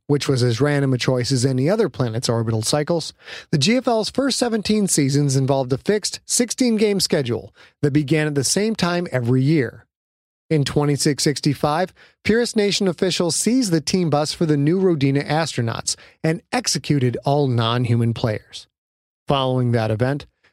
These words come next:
the Creterakians shut down the G F L. That shutdown created what League of Planets sociologist Clarissa Cho dubbed, quote, "an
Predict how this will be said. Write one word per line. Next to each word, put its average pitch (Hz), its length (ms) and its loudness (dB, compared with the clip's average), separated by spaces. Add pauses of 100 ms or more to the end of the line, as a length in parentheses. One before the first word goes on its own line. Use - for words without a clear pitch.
the 143 100 2
Creterakians 151 840 0
shut - 420 0
down 143 300 -2
the 143 80 0
G 113 240 0
F 110 220 -2
L. - 340 -4 (800)
That 277 200 0
shutdown 147 600 -2
created 160 380 0
what 147 200 0
League 190 320 2
of 233 160 -2
Planets 160 400 -2
sociologist 143 1000 0
Clarissa 160 440 0
Cho 214 300 -2
dubbed, 131 400 -2
quote, 196 300 -2 (280)
"an 185 180 0